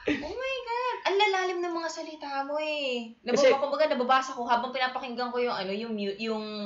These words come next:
Speaker 1: pinaka-music video, pinapanood ko. Tinitignan ko rin kasi, di ba, nilalagay mo yung lyrics eh.
Speaker 2: Hmm.
Speaker 1: Sabi ko, "Ang lalim naman nito." <laughs> Oh my God. Oo. Kasi napaka-ano na lang ah. Kaya natutuwa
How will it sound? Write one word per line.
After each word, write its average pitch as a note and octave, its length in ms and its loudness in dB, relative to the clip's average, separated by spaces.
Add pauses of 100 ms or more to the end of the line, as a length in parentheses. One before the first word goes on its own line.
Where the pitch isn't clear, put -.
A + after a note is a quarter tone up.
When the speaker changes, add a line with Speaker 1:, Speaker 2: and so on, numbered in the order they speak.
(260)
Speaker 1:
pinaka-music A3 640 -2
video, F3 240 -2
pinapanood F#3 480 -4
ko. - 160 -10 (240)
Tinitignan F#4 480 0
ko C4 80 4
rin B3 80 2
kasi, C#4 160 -4
di D4+ 80 -6
ba, D4+ 220 4 (100)
nilalagay C4 480 2
mo C4+ 80 -2
yung C4 160 -4
lyrics C#4+ 400 -4
eh. D#3+ 240 -2
Speaker 2:
Hmm. D#3 320 2
Speaker 1:
Sabi D4 240 -8
ko, C#4+ 140 -10 (260)
"Ang D#4 140 -6
lalim C5+ 420 4
naman D#4+ 240 4
nito." E4+ 240 4
<laughs> - 1300 6
Oh F#5+ 160 6
my F#4+ 260 6
God. E4 520 6 (360)
Oo. C#4+ 240 6 (300)
Kasi G4+ 180 0 (320)
napaka-ano D#4 640 0
na B3 160 2
lang A#3 180 2
ah. D#3+ 220 4
Kaya F#4 220 0
natutuwa C4+ 420 0